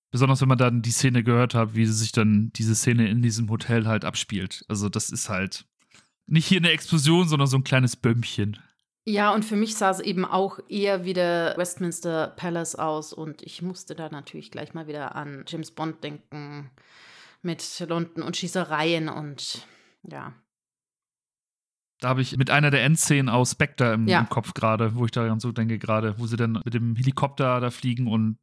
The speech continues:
Speaker 1: Bond dann im Boot hinterherfährt und dann ist ja auch direkt vor der Szenerie von Westminster Palace das Ganze ja
Speaker 2: Mhm.
Speaker 1: gedreht worden. Und dann halt auch auf der Brücke da nebenbei, ne?
Speaker 2: Ja, wobei ich musste eher an Skyfall denken.
Speaker 1: Echt?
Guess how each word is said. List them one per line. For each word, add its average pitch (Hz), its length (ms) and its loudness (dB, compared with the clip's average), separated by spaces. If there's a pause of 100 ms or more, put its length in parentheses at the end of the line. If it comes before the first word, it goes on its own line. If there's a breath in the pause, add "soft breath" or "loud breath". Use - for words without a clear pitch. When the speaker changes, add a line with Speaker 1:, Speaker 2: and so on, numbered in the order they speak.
(120)
Speaker 1:
Bond 120 240 -2
dann 113 160 -2
im 143 120 -2
Boot 139 200 4
hinterherfährt 131 640 2
und 120 80 -6
dann 123 140 0
ist 117 120 -4
ja 120 80 0
auch 123 160 -4
direkt 120 520 -8
vor - 200 -8
der 131 60 -2
Szenerie 117 440 -6
von 113 420 -14
Westminster 113 400 -12
Palace 120 320 -12
das - 160 -12
Ganze - 260 -8
ja 208 60 -2
Speaker 2:
Mhm. 208 140 -2
Speaker 1:
gedreht 214 280 -4
worden. - 160 -8
Und 151 160 -2
dann 151 160 4
halt 151 140 4
auch 135 100 0
auf 135 140 -2
der 135 120 2
Brücke 131 300 0
da 117 200 2 (140)
nebenbei, 110 500 0
ne? 104 260 0
Speaker 2:
Ja, 208 400 2
wobei 233 180 2
ich - 120 -4
musste 339 260 -2
eher 311 240 -2
an 294 80 -6
Skyfall 302 500 -4
denken. 147 520 -12
Speaker 1:
Echt? - 360 -2